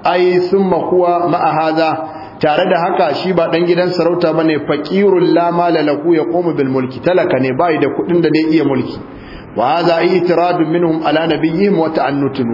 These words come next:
Wannan fito na fito ne ma annabinsu, kuma su suka nema. Annabin ya roƙa musu, a gaya musu, kuma an gaya musu suna neman kuma su yi fito na fito da shi. Wa kana al-aula bihim ta'atun wa qawlun ma'ruf. Abin da ya dace da su, su masa da'a, kuma su faɗi maganan ta da ya kamata.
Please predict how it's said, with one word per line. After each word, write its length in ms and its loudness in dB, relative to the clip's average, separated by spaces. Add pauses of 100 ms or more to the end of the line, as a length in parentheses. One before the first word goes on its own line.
(100)
Wannan 580 2 (160)
fito 280 2
na 200 0
fito 240 2
ne 140 0
ma 180 0
annabinsu, 480 -2 (180)
kuma 160 2
su 160 2
suka 240 0
nema. 360 -2 (420)
Annabin 420 2
ya 100 0
roƙa 360 2
musu, 240 -2
a 80 0
gaya 240 0
musu, 240 -4
kuma 160 0
an 140 0
gaya 160 2
musu 260 -2
suna 180 2
neman 300 0
kuma 220 -2
su 120 -2
yi 60 2
fito 300 0
na 160 0
fito 220 0
da 100 0
shi. 180 -8 (520)
Wa 140 -2
kana 280 0
al-aula 380 2
bihim 280 0
ta'atun 400 0
wa 140 0
qawlun 240 2
ma'ruf. 380 0 (180)
Abin 200 0
da 60 2
ya 80 0
dace 320 0
da 80 0
su, 160 0
su 140 -2
masa 280 0
da'a, 720 -4
kuma 160 0
su 120 -2
faɗi 180 2
maganan 440 0
ta 180 0
da 240 0
ya 140 2
kamata. 480 -2